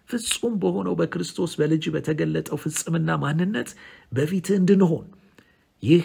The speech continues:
ለእኛ ያለ ግብ እንደሆነ ስለገለጥክልን እናመሰግንሃለን። ይህን ግብ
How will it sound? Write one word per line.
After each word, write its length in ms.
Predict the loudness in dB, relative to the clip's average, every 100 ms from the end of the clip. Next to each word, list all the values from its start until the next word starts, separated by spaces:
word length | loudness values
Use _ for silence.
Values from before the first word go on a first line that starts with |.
| 4
ለእኛ 260 | 0 2 0
ያለ 280 | 0 0 -2
ግብ 200 | 0 -2 -2 -2
እንደሆነ 420 | 0 0 0 -4
ስለገለጥክልን 840 | -4 -6 -6 -6 -6 -8 -10 -8 -6
እናመሰግንሃለን። 960 | -6 -6 -6 -10 -12 -12 -14 -14 -18 -20 _ _ _ _ _
ይህን 300 | 0 2 4 2
ግብ 240 | 0 -4